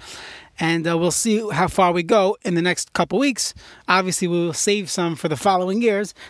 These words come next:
There's always more to learn. So, if you look in the Chai Adam at the, at the last, the last ha-, the last sif or the last kalal in, in, uh, in the Sefer Chai Adam is the halachas of Purim, and one before is in Hilchas Chanukah.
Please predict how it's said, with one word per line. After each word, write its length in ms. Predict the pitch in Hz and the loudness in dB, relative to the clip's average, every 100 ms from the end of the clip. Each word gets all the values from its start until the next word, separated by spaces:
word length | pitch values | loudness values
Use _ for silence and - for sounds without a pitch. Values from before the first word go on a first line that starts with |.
| - | -8
There's 140 | 165 | -4
always 260 | 233 202 175 | 2 2 4
more 180 | 180 | 0
to 60 | 170 | 0
learn. 320 | 156 139 117 | -2 -4 -6
So, 400 | - - 185 180 _ - - - - | -4 2 2 2 _ -18 -16 -12 -6
if 120 | 185 | -2
you 60 | 202 | 0
look 240 | 330 - | 0 -2
in 160 | 262 220 | -2 -2
the 60 | |
Chai 220 | 196 202 | 2 2
Adam 300 | 190 196 175 | 4 2 0
at 140 | 185 170 | -4 -4
the, 160 | 185 - - | -4 -4 -6
at 80 | 185 | -2
the 80 | |
last, 340 | 185 247 254 - | 2 2 0 -2
the 80 | 190 | 0
last 240 | 226 214 | 0 0
ha-, 140 | 185 _ - | -4 _ -6
the 140 | 180 | 0
last 220 | 208 220 | 2 2
sif 440 | - 254 202 - - | 2 2 2 -2 -8
or 100 | 175 | -4
the 60 | 160 | 0
last 300 | 180 190 - | 0 0 -4
kalal 500 | 170 185 180 156 - - - - | -2 0 0 -2 -10 -20 -18 -4
in, 160 | 170 - - _ | -4 -4 -20 _
in, 180 | 151 151 | -2 0
uh, 240 | 151 156 - | -2 -4 -4
in 200 | 165 165 | -6 -4
the 80 | 143 | 0
Sefer 260 | 202 202 | 0 0
Chai 160 | 175 170 | 0 2
Adam 200 | 175 165 | 0 -2
is 180 | 180 156 | -4 -2
the 60 | |
halachas 440 | 131 165 185 170 - | 0 0 0 -2 -2
of 360 | - 185 160 127 | 2 4 2 -2
Purim, 340 | - 160 208 320 - - - - - | -2 2 2 -2 -10 -14 -14 -14 -4
and 240 | 165 165 | -2 2
one 240 | 165 311 | 4 4
before 520 | 285 220 269 214 185 - | 2 0 2 2 2 -2
is 140 | 175 | -2
in 80 | 165 | 0
Hilchas 320 | 165 185 - | 0 0 -2
Chanukah. 440 | 208 240 185 175 | 0 0 0 -2